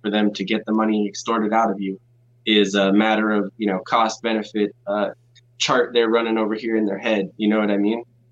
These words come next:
Like, watch them interact with the, uh, watch them interact with the, um, homeless population versus people who pay money. You'll see a whole different story.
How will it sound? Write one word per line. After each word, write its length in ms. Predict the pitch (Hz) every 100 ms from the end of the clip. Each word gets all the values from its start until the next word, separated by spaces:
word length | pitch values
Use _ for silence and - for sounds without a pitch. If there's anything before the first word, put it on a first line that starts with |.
| _ -
Like, 240 | 104 95 -
watch 320 | 98 - - -
them 160 | 127
interact 460 | 123 120 120 120 -
with 120 | 110 -
the, 260 | 110 110 107
uh, 240 | 101 87 - - _ -
watch 220 | 110 123
them 100 | 120
interact 480 | 113 110 113 110 -
with 160 | 104 -
the, 340 | 101 98 101 101
um, 400 | 98 98 95 104
homeless 360 | - 127 127 127
population 720 | 127 123 123 127 131 143 151 _ _ _ _
versus 280 | 120 117 110
people 280 | - 117 113
who 100 | 107
pay 200 | - 110
money. 360 | 110 120 139 147 _ _ _ _ -
You'll 100 | 131
see 180 | 127 110
a 60 |
whole 240 | 92 123 131
different 280 | 131 131 131
story. 380 | 107 101 95